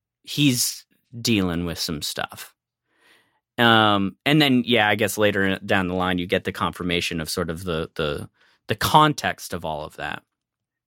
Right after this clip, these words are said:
He, so I, so he, he's got, he's got a plan. He's pretty, um, what would you call it? He, he's,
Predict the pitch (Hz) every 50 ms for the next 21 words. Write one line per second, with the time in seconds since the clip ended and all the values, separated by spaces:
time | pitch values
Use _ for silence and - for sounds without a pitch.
0 | _ _ _ - - - - 180 170 165 165 165 160 - - - 240 233 254 262
1 | - - - - 226 208 196 - 226 220 214 214 202 - _ _ _ _ _ _
2 | - - - 214 202 190 - 233 240 247 - _ - 190 202 190 190 220 220 220
3 | 208 - - 202 190 185 180 175 175 170 170 180 - _ _ _ _ _ _ _
4 | _ _ _ _ _ _ _ _ _ _ _ _ _ - - - 196 196 196 180
5 | - - - _ _ _ _ _ _ - - - 285 320 294 208 143 113 95 -
6 | _ _ _ _ _ _ _ _ _ _ _ _ _ _ _ _ _ _ _ _
7 | _ _ - 120 113 104 101 101 98 92 90 90 85 82 82 - _ _ _ _
8 | _ _ _ _ _ _ _ _ _ - - _ _ _ _ _ _ _ - 202
9 | 220 190 143 139 120 - - 120 107 98 92 - 131 151 143 - 151 170 170 160
10 | -